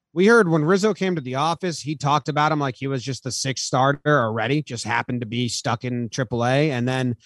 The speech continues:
that's how Jack Curry talked about him as well. Um, he did get a lot of help with the defense and, and, and all of that.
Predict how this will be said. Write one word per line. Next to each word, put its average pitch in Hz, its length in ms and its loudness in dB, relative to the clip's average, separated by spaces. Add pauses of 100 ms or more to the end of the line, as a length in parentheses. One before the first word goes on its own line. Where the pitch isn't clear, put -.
(120)
that's 135 220 0
how 139 140 2
Jack 113 260 -4
Curry 156 240 2
talked 151 320 0
about 143 220 0
him 135 100 -4
as 101 160 -10
well. 175 480 2 (1400)
Um, 101 640 -12 (100)
he 117 100 -8
did 180 200 2
get 302 100 2
a 269 60 4
lot 143 280 2
of 143 100 0
help 143 220 0
with 123 120 -8
the - 80 -12
defense 139 580 0
and, 110 180 -4
and, 107 400 -8
and 104 360 -10
all 110 160 -4
of 92 80 -10
that. 160 280 0